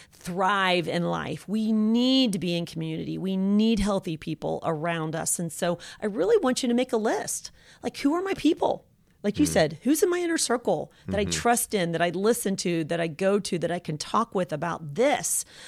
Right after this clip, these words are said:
Speaker 1: Like, even ask them, like, "What's it like being with me?
Speaker 2: Mm.
Speaker 1: What's it like being married to me? What's it like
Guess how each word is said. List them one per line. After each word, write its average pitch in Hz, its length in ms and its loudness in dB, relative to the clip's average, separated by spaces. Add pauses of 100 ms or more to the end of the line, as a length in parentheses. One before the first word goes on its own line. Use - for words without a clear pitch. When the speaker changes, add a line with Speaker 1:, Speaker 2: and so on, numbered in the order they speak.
(160)
Speaker 1:
Like, 208 300 -2
even 233 240 0
ask 302 260 -2
them, 170 140 0
like, 170 180 -4
"What's 285 220 -4
it 392 80 -2
like - 240 -4
being 190 260 -2
with 165 160 -4
me? 139 300 -8 (280)
Speaker 2:
Mm. 87 120 -4
Speaker 1:
What's - 160 0
it 392 100 0
like 320 200 0
being 180 260 0
married 180 300 0
to 156 100 -10
me? 135 160 -6
What's 190 180 -4
it 330 120 -4
like 240 320 0